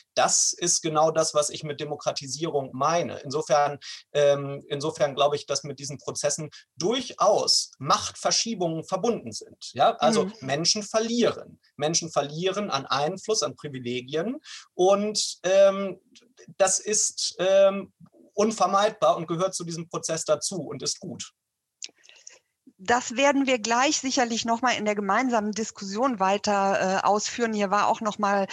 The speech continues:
Speaker 2: äh, die Verständnisfrage, ähm, zum, äh, Beschluss der, der,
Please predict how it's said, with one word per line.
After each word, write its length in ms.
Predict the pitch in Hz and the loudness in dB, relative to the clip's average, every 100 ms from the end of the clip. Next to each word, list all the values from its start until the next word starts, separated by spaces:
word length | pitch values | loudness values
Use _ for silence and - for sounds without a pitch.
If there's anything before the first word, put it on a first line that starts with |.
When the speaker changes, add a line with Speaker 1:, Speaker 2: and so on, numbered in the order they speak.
| - - - | -8 -12 -6
Speaker 2:
äh, 240 | 196 190 | -2 0
die 140 | 185 | -2
Verständnisfrage, 1300 | 202 208 - 214 240 226 - - 202 196 202 202 202 - | -4 -4 2 2 2 -4 -6 0 2 2 2 4 4 2
ähm, 400 | 190 185 190 190 | 0 -2 -4 -6
zum, 640 | - 196 196 190 190 147 | -6 -6 -4 -6 -6 -8
äh, 420 | 95 139 185 180 180 | -4 -2 0 0 -2
Beschluss 600 | 170 196 - 240 277 - | -2 0 0 0 -2 -4
der, 340 | 175 196 190 190 | -2 0 2 2
der, 320 | 180 180 180 | 0 0 -2